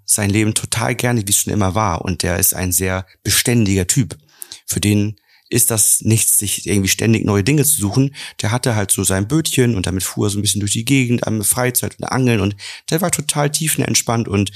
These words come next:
zufrieden mit dem, was er gemacht hat. Und ihr Gefühl war aber, sie ist irgendwann, also die haben sich irgendwann zusammen auf die Parkbank gesetzt und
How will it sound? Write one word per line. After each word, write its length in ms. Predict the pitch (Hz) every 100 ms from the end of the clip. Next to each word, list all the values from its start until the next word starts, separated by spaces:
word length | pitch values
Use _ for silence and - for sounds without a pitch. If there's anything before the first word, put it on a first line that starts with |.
| - -
zufrieden 480 | 110 - 131 135
mit 120 | 120 -
dem, 160 | 101
was 140 | 92 98
er 80 |
gemacht 320 | 90 101 - 92
hat. 200 | 92 - - - - - - _ _ _ _
Und 340 | 110 107 -
ihr 140 | 120 135
Gefühl 340 | 131 - 143
war 140 | 131 127
aber, 400 | 127 127 135 - _ _ -
sie 240 | - 120
ist 140 | 139
irgendwann, 500 | - 123 135 123 127
also 140 | - 98
die 180 | 98 98
haben 160 | 98
sich 220 | 95 98
irgendwann 340 | 92 123 127 120
zusammen 340 | - 92 101
auf 120 | 101
die 80 | -
Parkbank 580 | - 123 127 - 143 147
gesetzt 560 | 131 151 - - - _ _ _ _ _ _ _ -
und 500 | 92 92 - -